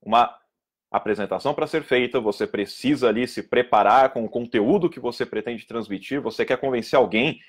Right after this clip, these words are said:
de uma causa, de uma, eh, de uma ação social, você quer convencer pessoas a respeito de uma religião que você acredita ser a melhor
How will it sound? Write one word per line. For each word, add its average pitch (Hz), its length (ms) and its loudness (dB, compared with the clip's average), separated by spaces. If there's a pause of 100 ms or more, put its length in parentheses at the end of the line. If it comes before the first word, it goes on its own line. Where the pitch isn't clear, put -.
(140)
de 110 100 -6
uma 104 200 2
causa, 110 420 4
de 90 120 -6
uma, 90 640 -2 (500)
eh, 87 280 0
de 98 80 -4
uma 107 120 4
ação 123 420 -6
social, 107 760 2 (240)
você 104 280 0
quer 101 300 4
convencer 104 380 -2
pessoas 104 340 -2
a 107 60 -2
respeito 104 520 -4
de 98 340 -4 (240)
uma 104 320 0
religião 147 400 2
que - 80 -20
você 98 240 -2
acredita 95 500 -4
ser 95 340 2 (300)
a - 80 2
melhor 95 540 4